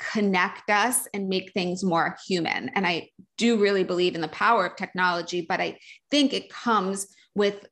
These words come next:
very purposeful design of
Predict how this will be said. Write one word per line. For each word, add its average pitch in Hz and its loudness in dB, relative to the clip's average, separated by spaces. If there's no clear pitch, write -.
very 220 4
purposeful 208 -2
design 190 2
of 190 4